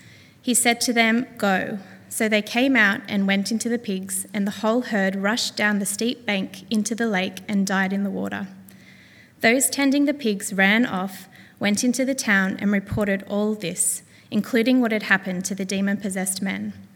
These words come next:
Then the whole town went out to meet Jesus, and when they saw him, they pleaded with him to leave their region. Jesus stepped into a boat, crossed over, and came to his own town.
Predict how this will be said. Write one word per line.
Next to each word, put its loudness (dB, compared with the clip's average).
Then 4
the 0
whole 2
town 4
went 2
out 0
to -2
meet -2
Jesus, -8
and 2
when 4
they 2
saw 0
him, -2
they -2
pleaded -4
with -4
him -4
to -4
leave -2
their -4
region. -6
Jesus 0
stepped 0
into 0
a 0
boat, -2
crossed -2
over, 0
and -2
came -4
to -4
his -2
own -2
town. -2